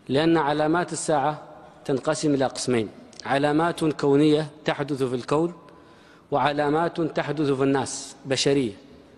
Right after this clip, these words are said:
فالعلامات الكونية التي تحدث منها انشقاق القمر، وقد حصل في عهد النبي صلى الله عليه وسلم،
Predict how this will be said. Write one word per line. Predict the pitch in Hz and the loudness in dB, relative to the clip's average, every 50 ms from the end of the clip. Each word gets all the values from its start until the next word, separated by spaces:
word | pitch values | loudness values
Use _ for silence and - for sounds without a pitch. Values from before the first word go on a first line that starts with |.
| - - - - - - - - - - _ - _ _ _ _ | -20 -20 -20 -20 -20 -20 -20 -20 -20 -20 _ -20 _ _ _ _
فالعلامات | - 131 127 123 139 147 151 160 180 196 185 - | -4 0 2 2 2 2 2 2 2 0 0 -2
الكونية | 170 147 - - 180 175 170 165 160 156 151 | -4 -6 -2 0 2 4 6 6 6 6 4
التي | 147 147 160 151 - 165 156 | 4 2 0 2 2 0 2
تحدث | - 180 156 156 147 165 170 165 - - - - 165 | 2 0 0 0 0 0 -2 -2 -4 -14 -18 -10 -4
منها | 139 147 170 170 151 151 | 0 2 2 4 4 2
انشقاق | 143 - - 147 139 - 151 151 - 143 | 0 0 -2 -6 -2 0 -2 0 0 -4
القمر، | 135 - 160 160 175 180 185 190 - - - - - - | -4 -2 0 0 0 0 -2 -4 -8 -18 -20 -20 -10 -4
وقد | 156 135 - 151 139 127 | -4 -4 -2 -4 -6 -2
حصل | - 165 156 - 160 147 147 135 | -2 -2 -2 0 0 0 0 0
في | 117 139 139 | 0 0 0
عهد | 131 143 147 143 143 | 2 0 0 0 2
النبي | 143 135 135 123 139 139 135 | 2 2 2 2 2 0 0
صلى | 127 - 139 131 131 | 0 0 -2 -2 0
الله | 127 135 139 143 127 139 135 | 0 0 0 0 0 0 -2
عليه | 123 123 123 123 123 | 0 0 0 -2 -4
وسلم، | 120 - 156 160 170 180 185 190 | -2 -2 0 2 2 2 2 0